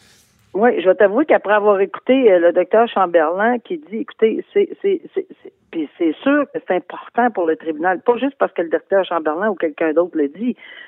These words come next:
mais, euh, c'est in-, nettement important, euh,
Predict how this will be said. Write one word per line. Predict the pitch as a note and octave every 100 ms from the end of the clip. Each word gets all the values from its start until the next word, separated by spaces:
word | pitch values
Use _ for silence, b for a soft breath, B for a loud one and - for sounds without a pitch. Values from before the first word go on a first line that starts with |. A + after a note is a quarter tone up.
| -
mais, | F3+ G3 -
euh, | - - D#3
c'est | G#3 G3+
in-, | A#3 B3+ -
nettement | F#3 A3+ D4 B3+ C4+ -
important, | A#3+ C4 G3 - A#3 A#3+ - _ F3
euh, | D#3+